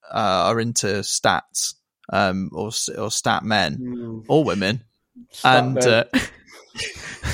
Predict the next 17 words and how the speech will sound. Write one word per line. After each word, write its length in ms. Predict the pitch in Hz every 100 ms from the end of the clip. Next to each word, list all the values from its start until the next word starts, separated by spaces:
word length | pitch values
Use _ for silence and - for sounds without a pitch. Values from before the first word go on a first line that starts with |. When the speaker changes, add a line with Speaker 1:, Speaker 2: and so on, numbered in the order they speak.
| -
Speaker 1:
<laughs> 880 | - - - - 247 - - - _
we 100 | 180
could 280 | - 226 214
call 220 | 190 190
it 60 | 170
X 260 | 165 151 131
D, 460 | 139 165 147 101 - _ -
which 260 | 147 120
would 120 | 151 120
be 120 | 131
good 260 | 139 339 302
as 160 | 226 -
well. 540 | 254 - 247 - - - - 214 - - - - - 220 226
Speaker 2:
X 440 | 214 208 202 220 - - - 226
D. 340 | 208 208 220 - _ - - - - - -
Speaker 1:
Okay. 460 | 185 - 180 151 - - - - - - - - - -
Speaker 2:
Oh 300 | 214 214 208